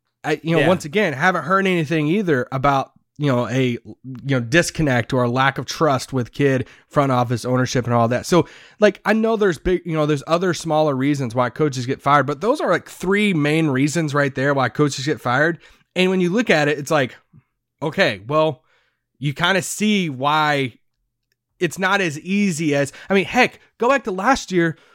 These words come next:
Speaker 1: We were joking on, I mean, about the Warriors. Warriors won the title last year, and there were coaches, I mean, there were fans calling for, you know, Steve Kerr's head on Twitter, all right? So, <laughs> I mean, even Locked On Warriors, <laughs> Osiris was talking about,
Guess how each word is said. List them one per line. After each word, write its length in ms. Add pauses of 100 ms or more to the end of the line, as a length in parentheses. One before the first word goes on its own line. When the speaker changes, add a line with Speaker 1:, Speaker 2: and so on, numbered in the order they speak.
(140)
Speaker 1:
We 140
were 120
joking 400
on, 420
I 60
mean, 320
about 280
the 60
Warriors. 640
Warriors 300
won 120
the 80
title 340
last 300
year, 140
and 80
there 80
were 80
coaches, 460 (120)
I 60
mean, 100
there 100
were 80
fans 360
calling 260
for, 240
you 140
know, 160 (100)
Steve 280
Kerr's 240
head 320 (340)
on 160
Twitter, 400
all 80
right? 280
So, 300 (220)
<laughs> 220
I 40
mean, 240 (300)
even 240
Locked 260
On 140
Warriors, 380
<laughs> 120
Osiris 600
was 120
talking 260
about, 260